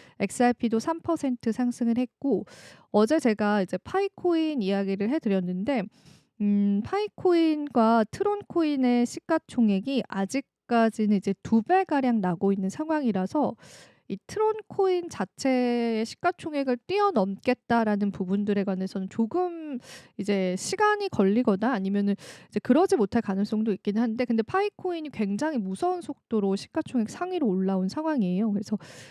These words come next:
그 부분에 따라서, 음, 시장의 관심도가 굉장히 집중이 되고 있다. 그리고 그때도 말씀드린 것처럼 커뮤니티도 굉장히 끈끈하기 때문에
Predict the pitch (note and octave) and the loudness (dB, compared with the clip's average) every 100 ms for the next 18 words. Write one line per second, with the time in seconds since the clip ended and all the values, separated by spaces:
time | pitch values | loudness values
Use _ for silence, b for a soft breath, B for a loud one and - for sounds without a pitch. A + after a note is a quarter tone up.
0 | B - G#3+ G3 B3 B3+ - A3+ A3 D#4 | B 0 0 2 2 2 2 2 2 2
1 | C#4 - B B B G#3 G3 F#3+ F#3 F#3 | 2 0 B B B 2 4 4 4 2
2 | G3 - E4 D#4+ D#4 D4+ D4 - G3 G3 | 0 -2 0 2 2 0 -2 -2 0 0
3 | C4+ B3 A#3 A3 G#3 G3+ A#3 A#3 C#4+ F4+ | 0 0 0 0 -2 -2 0 0 -2 -6
4 | - G3 - A3+ A3 G#3+ F#3+ G#3 - - | -8 -12 -2 0 0 0 0 0 -2 -8
5 | G#3 B B B B - G3+ F#3+ F3+ - | -10 B B B B -2 0 2 0 -2
6 | - _ - - A#3+ A3 F#3 - B3 A#3 | -10 _ -6 0 0 0 -2 0 0 2
7 | A3 G#3+ G3+ - G3+ G3 G3+ G3 - F#4+ | 0 -2 -4 -6 -2 0 0 -2 -2 -4
8 | G4+ G4 - - D4+ C#4+ C#4+ C4+ G#3+ F#3 | -2 -6 -8 -6 -2 -2 0 -2 0 -2
9 | G3 G3+ G#3 D#4+ F4 F4 D4 B3+ - F#3+ | 0 0 -2 -4 -4 -2 -2 -2 -4 -4
10 | F#3 G#3+ B3+ | -2 -2 -2